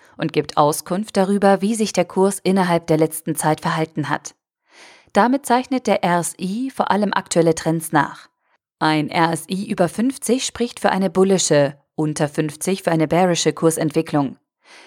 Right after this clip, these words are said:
Weiterhin kann ein R S I dabei helfen, Trendumkehrungen zu erkennen. Ein R S I über siebzig spricht für einen überkauften Markt, während ein R S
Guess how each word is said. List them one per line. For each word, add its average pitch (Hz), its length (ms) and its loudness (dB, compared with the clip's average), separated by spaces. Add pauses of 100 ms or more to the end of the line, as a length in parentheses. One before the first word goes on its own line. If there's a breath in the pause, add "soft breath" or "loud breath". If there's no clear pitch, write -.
(200 loud breath)
Weiterhin 247 520 0
kann 240 220 0
ein 214 140 0
R 180 180 0
S 175 160 -6
I 196 160 -4
dabei 180 240 2
helfen, 175 460 0
Trendumkehrungen 160 960 -2
zu - 100 -2
erkennen. 160 460 -2 (640 loud breath)
Ein 214 200 2
R 190 220 2
S - 180 -4
I 247 160 -4
über 247 300 2
siebzig 165 560 -2
spricht 156 320 -2
für - 100 0
einen 151 260 0
überkauften 170 640 -2
Markt, - 420 -2 (320)
während 160 300 2
ein 151 160 0
R 151 200 2
S - 120 -6